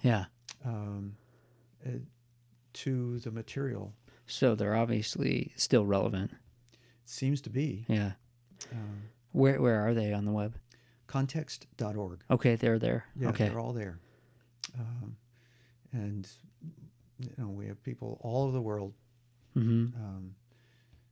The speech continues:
Speaker 2: so it's, it, you know, ironically, in about a week's time, we reach as many people as we had subscribers.
Speaker 1: Wow.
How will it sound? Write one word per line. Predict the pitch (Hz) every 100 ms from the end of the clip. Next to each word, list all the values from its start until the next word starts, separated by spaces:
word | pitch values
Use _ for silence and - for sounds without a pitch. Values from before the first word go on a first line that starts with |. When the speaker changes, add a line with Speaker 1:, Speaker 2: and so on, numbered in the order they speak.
| _ - -
Speaker 2:
so | - 120 113
it's, | 104 - - _
it, | 127 131
you | 139
know, | 113 110
ironically, | 123 123 131 147 156 127 110 107 -
in | 123
about | 117 117 113
a |
week's | 107 123 165 -
time, | - - 123 117 104 - _ _ _ _ _ _ _ -
we | 131 123 117 - -
reach | 120 127 151 - - - - _ _ _ _ _ _ _ _ _
as | 127 113
many | 117 123
people | 120 123 113
as | 110 110
we | 104
had | 107 -
subscribers. | - - 95 90 95 95 - -
Speaker 1:
Wow. | 131 110 98